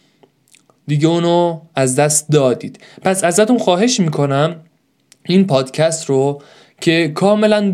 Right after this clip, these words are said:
دلی دارم ضبط می‌کنم و می‌خوام حقایق این دوره رو بهتون بگم، ببینید چه دوره ارزشمندیه که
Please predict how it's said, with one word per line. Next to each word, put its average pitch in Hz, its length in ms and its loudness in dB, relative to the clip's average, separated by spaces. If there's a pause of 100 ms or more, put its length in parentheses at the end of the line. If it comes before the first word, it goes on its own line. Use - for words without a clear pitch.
دلی 160 240 4
دارم 120 320 0
ضبط 120 360 -2
می‌کنم 120 600 -6
و 127 80 2
می‌خوام 156 500 -4 (920)
حقایق 160 760 0
این 170 200 0
دوره 147 260 2
رو 160 60 2
بهتون 151 380 0
بگم، 160 440 0
ببینید 143 360 -2
چه 135 140 -2
دوره 131 320 0
ارزشمندیه 123 960 -2
که 117 380 -8